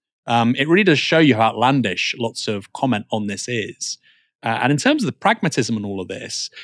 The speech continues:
what's been really striking is that with regards to Operation Prosperity Guardian, which is the response from the U S-led response to all of this, which is sending, you know, um, naval vessels to basically stop Houthis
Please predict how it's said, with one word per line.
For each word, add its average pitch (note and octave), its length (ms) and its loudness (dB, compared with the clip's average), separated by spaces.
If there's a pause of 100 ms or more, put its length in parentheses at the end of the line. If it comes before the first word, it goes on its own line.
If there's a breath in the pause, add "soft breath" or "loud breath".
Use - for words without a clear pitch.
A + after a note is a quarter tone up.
(140)
what's B3+ 160 -2
been A3 180 4
really G3 160 6
striking E3 540 4
is G2+ 140 -2
that C#3+ 80 -4
with G3+ 260 2
regards C3+ 360 2
to B2 180 0
Operation B2 520 0
Prosperity A2+ 540 -4
Guardian, G#2+ 540 2
which - 180 -10
is G#2 80 -10
the - 100 -12
response G#2+ 460 -10
from F#2+ 400 -8 (300)
the A2 80 -10
U B2 180 6
S-led G#2 320 -2
response F#2+ 380 -10
to G#2 100 -8
all F#2 80 -8
of E2+ 60 -12
this, F#2+ 400 -10 (320 soft breath)
which - 180 -8
is - 80 -4
sending, G#2 420 0
you G#2 100 -8
know, F#2 200 -10 (180)
um, G#2+ 380 -10
naval A2+ 260 4
vessels G#2 480 -2 (340 soft breath)
to A2 180 2
basically G#2 340 0
stop - 400 0 (580)
Houthis - 680 -2